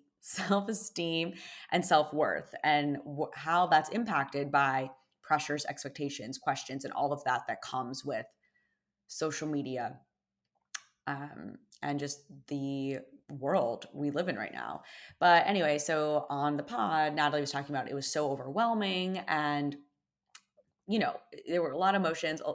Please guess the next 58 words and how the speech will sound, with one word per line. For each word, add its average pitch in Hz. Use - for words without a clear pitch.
but 190
a 180
lot 180
of 180
people 190
were 180
asking 147
questions. 131
This 147
is 143
something 139
I 110
can 131
att-, 151
attest 147
to 131
as 135
someone 135
who 135
was 127
engaged 76
and 127
married. 58
But 196
so 247
the 233
next 254
time, 262
my, 190
my 196
point 214
here 160
is 147
the -
next 196
time 202
someone 190
gets 175
engaged, 156
don't 185
ask 185
them 185
when 165
the 151
wedding 147
is -
or 180
where 143
it -
is -
or 185
what 175
their 165
vision 143
is. -
Just 269
say, 254
"Congratulations." 202